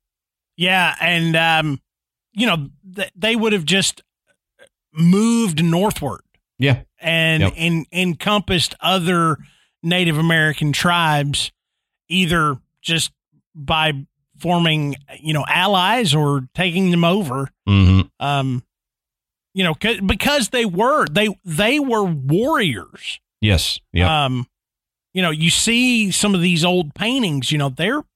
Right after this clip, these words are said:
Speaker 1: they're, they always look ready for battle. They always
Speaker 2: Mm-hmm.
Speaker 1: look fierce. So, uh, that w-, that would be, that's an interesting thought. You know, I've never really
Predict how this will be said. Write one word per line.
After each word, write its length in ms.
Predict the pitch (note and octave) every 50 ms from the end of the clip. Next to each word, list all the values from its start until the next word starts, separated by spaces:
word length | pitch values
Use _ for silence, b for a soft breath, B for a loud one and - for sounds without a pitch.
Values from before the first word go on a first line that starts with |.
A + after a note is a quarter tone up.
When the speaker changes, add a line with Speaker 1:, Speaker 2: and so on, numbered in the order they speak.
| _ _ _
Speaker 1:
they're, 140 | F#3+ A3+ C#4+ E4 C#4+ A3 -
they 180 | - A3 C#4 D4+
always 400 | D4 D#4+ F4+ F#4 F#4 E4 A3 F3+
look 160 | G3+ B3 - -
ready 280 | - F3 G3 A#3 A#3+ A#3
for 200 | - - F#3+ F3
battle. 440 | D3 C#3 F3 A3 C#4 D4+ A3+ B2+ A#2+
They 100 | C3+ E3+
always 200 | A3+ D#4+ E4+ -
Speaker 2:
Mm-hmm. 260 | G2 - F#2+ F2 F#2
Speaker 1:
look 100 | F#2+ G2+
fierce. 420 | D#4+ D#4+ D4+ G3 - - - - - _ _ _ _ _ _ _ _ _ _ _ _ _ _ _ _ _ _ _ _ _ _ _ _ -
So, 180 | - A3+ A3 G3
uh, 140 | F3+ G#3+
that 220 | G#3 F#3+ C#4+ D#4+ E4 E4
w-, 200 | D#4+ D#4+ - -
that 220 | G#3 C4 E4+ F#4 F#4+
would 180 | G4+ G4 D4
be, 160 | - D4+ C4+ G#3+
that's 200 | A#3 D4 - -
an 100 | G4 F4+
interesting 720 | C4+ D#4 E4 E4 D#4 C#4 C4 A#3+ - - B3 A3+ G#3 F#3+
thought. 420 | - - A#3 B3+ G#3+ D3+ C3+ -
You 80 | F3+ F3+
know, 100 | F3 D#3+
I've 260 | F3+ G3+ F#3 F#3+ -
never 220 | G3 G#3 F#3 F3+
really 400 | F3 F3 F#3+ F#3 F3 E3+ D3+ C3